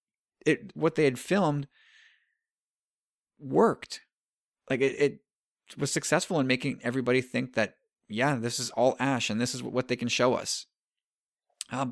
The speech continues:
but, yeah, I was kinda, I was kinda, I mean, I'm happy for Sabine that obviously her, her family is still intact, but I was a little bit bummed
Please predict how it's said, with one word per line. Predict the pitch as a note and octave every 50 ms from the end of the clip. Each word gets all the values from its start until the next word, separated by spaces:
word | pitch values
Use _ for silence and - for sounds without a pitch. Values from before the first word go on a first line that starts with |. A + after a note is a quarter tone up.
| - _
but, | - C3+ C3 - _ - - - - - - - _ _ _ _ -
yeah, | E3+ G#3+ A#3 F#3+
I | D3 C#3+
was | D3+ C#3+
kinda, | - - G3+ G#3 A3
I | - D#3 D#3
was | C#3+ -
kinda, | - G#3+ A#3+ A#3 - -
I | D3 -
mean, | D3 C#3+ C#3 - _ _ _ - - _ _
I'm | - C#3 C#3
happy | - G3+ G#3+ G#3+ - C#3
for | - C3
Sabine | A#2+ - A2+ - C3 B2+
that | A2 -
obviously | - A#2+ A#2 B2+ A#2+ - A#2 A2
her, | - G#2 -
her | A2+ A2+ F#2+
family | - - A2 D3 G3+ G#3+ F3+
is | -
still | - - A2+ G#2+
intact, | A#2 - - - G#2+ A2+ A2 - - - - _ - - - - - - _ _ _ _ _ _ _ _ _ _ _ _ _ _
but | - C#3+
I | D3
was | C#3 C#3+ D3+
a |
little | D#3+ G3 A#3 A#3+
bit | G#2+ - - B2+ C3+
bummed | - D#3+ E3 D#3 C3 A2+ G#2 A2